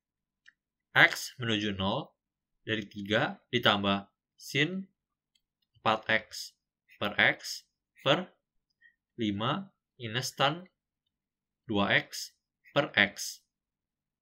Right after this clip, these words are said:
Dari sini, kita lihat sifat limit yang ini, yang pembagian. Dari sini kita bisa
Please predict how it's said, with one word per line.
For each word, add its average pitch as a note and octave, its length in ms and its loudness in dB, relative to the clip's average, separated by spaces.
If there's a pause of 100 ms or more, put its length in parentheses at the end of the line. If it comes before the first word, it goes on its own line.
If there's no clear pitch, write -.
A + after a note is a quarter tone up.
(1500)
Dari B2+ 160 6
sini, C3+ 480 0 (720)
kita B2 240 6
lihat C#3 320 6 (480)
sifat C3 320 2
limit A#2+ 320 0
yang A#2 400 6 (1040)
ini, A#2+ 320 0 (1500)
yang A2 320 -4 (560)
pembagian. A2 640 4 (1200)
Dari A#2 240 2
sini C#3 240 -2
kita F3 240 2
bisa A2+ 480 4